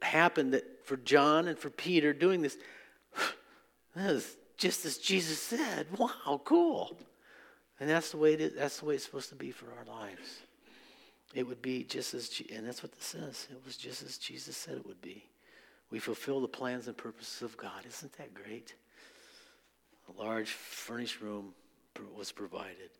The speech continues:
God always provides everything that we need in the end. That's the point. Ending with the Lord's Supper here. I love this. It's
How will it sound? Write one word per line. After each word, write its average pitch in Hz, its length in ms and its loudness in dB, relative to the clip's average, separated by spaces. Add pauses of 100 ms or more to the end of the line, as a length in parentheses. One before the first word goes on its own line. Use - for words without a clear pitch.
(520)
God 127 220 4
always 139 400 2
provides 113 520 -8
everything 110 420 -8
that 104 140 -12
we 107 140 -16
need 87 360 -16 (300)
in - 120 -20
the 262 180 -14
end. - 360 -14 (600)
That's - 260 -6
the - 140 -20
point. - 460 -16 (1080)
Ending 127 380 2
with 113 180 -8
the 113 60 -6
Lord's 110 300 2
Supper 107 360 -2
here. 101 360 -2 (1400)
I 123 40 -10
love 131 240 6
this. - 360 4 (300)
It's - 200 -8